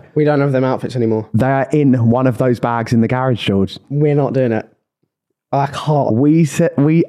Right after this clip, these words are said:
Speaker 1: Oh, I can't. M-, like, Mum knows everyone in there.
Speaker 2: I know,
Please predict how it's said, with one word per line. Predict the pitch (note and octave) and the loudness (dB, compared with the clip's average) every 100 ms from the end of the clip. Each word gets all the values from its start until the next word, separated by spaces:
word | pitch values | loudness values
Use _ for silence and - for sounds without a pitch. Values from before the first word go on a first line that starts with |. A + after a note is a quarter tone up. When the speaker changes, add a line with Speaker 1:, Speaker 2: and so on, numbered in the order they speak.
| - - | -4 -6
Speaker 1:
Oh, | C#3 C3 | -2 0
I | B2+ | 0
can't. | C#3 - D3 E3+ F3 | -4 -4 0 2 4
M-, | F#3+ | 4
like, | F3+ F3 | 2 4
Mum | F#3 F3 F#3 | 2 4 2
knows | F3 E3 D3 | 4 2 2
everyone | D#3 D3+ D3 C#3 B2 | 0 0 0 2 2
in | A#2+ | 2
there. | A2+ G#2+ G#2+ _ | 2 0 -4 _
Speaker 2:
I | C#3 | 0
know, | D3+ F3 B2+ | 2 2 2